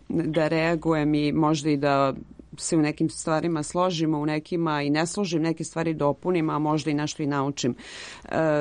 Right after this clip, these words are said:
Srbija je dve hiljade dvanaeste ratifikovala Istanbulsku konvenciju koja,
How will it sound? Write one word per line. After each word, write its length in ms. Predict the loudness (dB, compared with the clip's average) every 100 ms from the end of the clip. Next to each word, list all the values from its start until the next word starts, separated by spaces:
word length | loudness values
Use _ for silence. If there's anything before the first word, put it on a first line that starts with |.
| 2 2
Srbija 480 | 2 2 2 2
je 180 | 4 4
dve 160 | 2 -2
hiljade 340 | 0 -2 0
dvanaeste 560 | 0 0 2 0 0 0
ratifikovala 760 | 2 0 -2 -2 0 0 2
Istanbulsku 640 | 0 0 -2 -2 -4 -6
konvenciju 680 | -4 -2 0 0 -2 0 -2
koja, 340 | 0 0 2